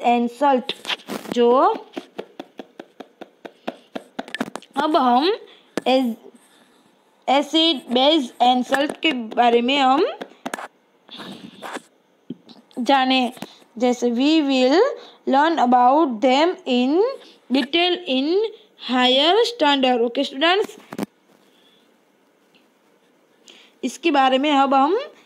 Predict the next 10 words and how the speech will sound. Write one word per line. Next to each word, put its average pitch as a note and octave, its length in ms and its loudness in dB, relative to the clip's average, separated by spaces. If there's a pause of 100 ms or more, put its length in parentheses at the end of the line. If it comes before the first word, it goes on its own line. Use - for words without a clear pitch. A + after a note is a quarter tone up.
(140)
हाई, C4+ 360 -2
higher C4 340 0
standard C4 420 0
में C#4+ 180 0 (240)
जाके C4 400 -2 (580)
उप-, - 1000 -12
study C4+ 340 0
करेंगे। C4 500 -2
Okay C#4 240 -4
students, F4 580 -4